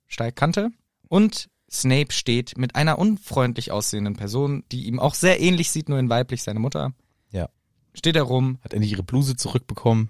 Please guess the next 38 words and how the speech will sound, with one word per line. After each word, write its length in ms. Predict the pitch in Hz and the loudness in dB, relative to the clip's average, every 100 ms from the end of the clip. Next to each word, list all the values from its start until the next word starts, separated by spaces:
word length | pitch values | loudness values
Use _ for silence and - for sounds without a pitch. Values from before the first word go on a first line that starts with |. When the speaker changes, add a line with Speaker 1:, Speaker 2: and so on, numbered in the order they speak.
| 117 | 0
Speaker 1:
Genau. 420 | 104 104 104 104 120 _ | 2 2 2 -2 -8 _
Und 300 | - 92 - | -12 -10 -6
Harry 440 | 107 107 151 175 214 _ _ | -2 0 0 -4 -8 _ _
steht 240 | - 123 | -2 0
erst 220 | 107 - | 0 -4
dabei, 400 | 92 82 95 165 - _ | -4 -4 -2 -4 -8 _
läuft 480 | 131 147 220 294 - | 2 6 6 4 0
dann 120 | 175 | 0
aber 240 | 147 160 135 | 4 2 2
einen 160 | 131 | 0
Schritt 300 | - 113 101 | -2 -6 -2
weiter, 480 | 98 87 - 160 214 - _ _ | 0 0 0 0 0 -6 _ _
um 200 | - 180 | 2 2
einem 260 | - 160 170 | 2 0 0
anderen 360 | - 208 214 170 | 2 4 4 4
Gespräch 400 | 131 - 113 107 | 0 -2 -4 -2
zu 120 | - | -6
lauschen, 400 | 95 80 85 139 | -2 -2 -2 -2
nämlich 240 | 127 117 117 | 0 0 -2
das 180 | - | -6
von 280 | - 156 170 - _ _ _ - | -2 -2 -2 -8 _ _ _ -4
Lily 340 | 107 120 147 | 0 2 0
und 100 | 131 | -2
ihrer 180 | 127 135 | -4 -4
Familie. 560 | - 175 165 82 69 - _ _ _ | 0 2 2 0 -8 -14 _ _ _
Und 180 | - 110 | -8 -6
hier 200 | - 139 | 0 0
ist 120 | 180 | 0
wieder 160 | 147 131 | 0 0
mal 140 | 113 | 0
spannend, 480 | - 85 82 151 - | -2 -2 -2 -2 -2
er 140 | 98 | 0
hört 200 | 120 160 | 2 2
sie 100 | - | 2
am 80 | 131 | 0
Anfang 320 | 127 - 117 | 0 -2 0
nicht 220 | 131 185 | 0 0
gut, 240 | - 120 | -2 -4